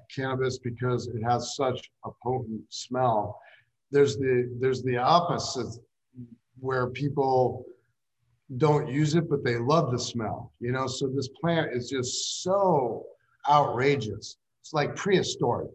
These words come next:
you know what I mean? It's just, it's got a face of its own. And it, it, in a, there's so many interesting things, you know? Um, and I agree with you on the, the aggression and the, you know, I always call it, like,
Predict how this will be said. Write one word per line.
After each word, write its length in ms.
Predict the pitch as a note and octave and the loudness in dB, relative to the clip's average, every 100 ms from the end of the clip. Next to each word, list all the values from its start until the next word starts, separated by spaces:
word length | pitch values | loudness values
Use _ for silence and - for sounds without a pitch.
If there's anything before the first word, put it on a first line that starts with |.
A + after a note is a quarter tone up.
| - | -6
you 80 | B2+ | 0
know 80 | C#3 | 2
what 100 | C#3 | 2
I 40 | |
mean? 180 | C#3+ C#3 C3 | 0 -2 -4
It's 180 | B2 | -6
just, 260 | D#3 - - _ _ _ - | -4 -6 -8 _ _ _ -14
it's 100 | - | 0
got 160 | E3+ D3 | 2 2
a 60 | - | 0
face 320 | D#3+ D#3+ - | 0 0 0
of 120 | B2+ | -2
its 200 | B2 - | -4 -4
own. 260 | C3+ B2+ A#2 G#2+ | -2 0 -2 -4
And 320 | A2 G#2+ A2+ | -6 -8 -6
it, 100 | A#2+ A#2 | -6 -6
it, 100 | A2+ A2+ C#3 | -8 -10 -8
in 60 | A#2+ | -8
a, 180 | A2+ G#2+ - _ _ _ _ | -6 -10 -12 _ _ _ _
there's 160 | - A#2+ | -8 0
so 140 | - | 2
many 220 | G#3 F#3+ E3 | 4 6 6
interesting 560 | D#3+ C#3+ - C3+ B2 | 2 -2 -4 -2 -4
things, 480 | B2 A2+ G2 F#2 - | -2 -4 -4 -8 -10
you 140 | G#2 G#2+ | -8 -6
know? 380 | A2+ A2+ A2 - | -4 -4 -6 -8
Um, 540 | A#2 A2+ A2+ A2 G#2 G2+ - _ _ | -4 -2 -2 -2 -6 -8 -12 _ _
and 100 | C3+ | 4
I 60 | D#3 | 6
agree 320 | D#3 F3+ F#3 | 8 8 10
with 180 | F3 C3+ | 8 8
you 220 | D#3 D3+ | 8 8
on 200 | C#3+ C#3 | 8 6
the, 220 | C3+ B2+ A#2+ | 4 2 0
the 140 | B2 | 0
aggression 920 | A#2 A#2 B2+ C3 B2+ - B2+ B2 A#2+ - A#2+ | -2 0 2 2 0 -2 0 0 -2 -10 -8
and 260 | A#2 A2 | -6 -4
the, 320 | A2 G#2+ G#2 G2+ _ _ _ _ _ _ _ _ - | -4 -4 -6 -10 _ _ _ _ _ _ _ _ -10
you 80 | A#2+ | -2
know, 100 | A#2+ | 0
I 260 | B2 D3 | 4 8
always 280 | D3+ C#3+ C#3 | 8 8 4
call 300 | - C3 B2+ | 2 4 4
it, 20 | |
like, 200 | A#2+ A#2 | 4 -2